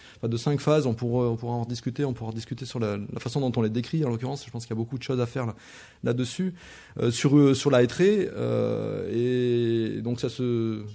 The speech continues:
structure finalement un, un cycle qui est complet. Et ce qui est intéressant finalement, c'est pas la dominance du, des stades matures au sens, au sens, euh, particulier,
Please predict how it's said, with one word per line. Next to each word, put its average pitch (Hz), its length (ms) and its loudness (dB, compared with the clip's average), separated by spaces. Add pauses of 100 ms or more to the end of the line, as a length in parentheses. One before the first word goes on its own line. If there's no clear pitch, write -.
(300)
structure 170 520 2
finalement 123 540 -2
un, 110 140 2
un 120 100 2
cycle 120 340 -4
qui 120 120 -2
est - 20 -4
complet. 123 340 2
Et - 20 4
ce - 80 0
qui 143 100 4
est 139 40 8
intéressant 143 440 6
finalement, 143 300 2
c'est 143 160 0
pas 143 100 4
la 139 100 6
dominance 147 720 4
du, 131 340 -2
des 135 200 2
stades 139 240 2
matures 135 320 0
au 120 100 2
sens, 117 320 0
au 117 40 -2
sens, 117 340 -6
euh, 110 80 0
particulier, 131 560 -4